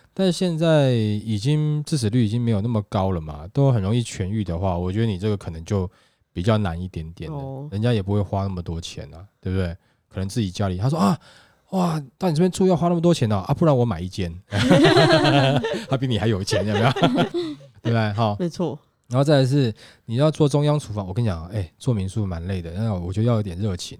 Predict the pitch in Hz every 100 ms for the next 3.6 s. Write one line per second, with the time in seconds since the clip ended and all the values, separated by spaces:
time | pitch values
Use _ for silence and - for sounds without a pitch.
0 | 78 - _ _ _ _ - 120 107 107
1 | 107 113 98 85 80 98 82 82 82 107
2 | 101 127 - 120 - _ - - 120 120
3 | 113 117 120 110 87